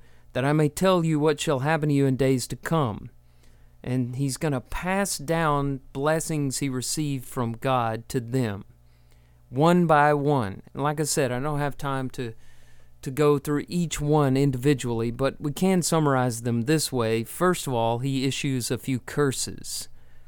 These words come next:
Starting with Reuben, he calls him unstable as water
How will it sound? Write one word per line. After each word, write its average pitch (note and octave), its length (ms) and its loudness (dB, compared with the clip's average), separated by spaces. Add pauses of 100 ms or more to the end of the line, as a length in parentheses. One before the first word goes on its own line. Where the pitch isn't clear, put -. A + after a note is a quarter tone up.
(400)
Starting E3+ 400 4
with F3 120 4
Reuben, D#3+ 460 2 (180)
he C3+ 80 -8
calls D3 320 2
him C#3 120 4
unstable E3 680 0
as C#3 140 0
water C#3+ 500 2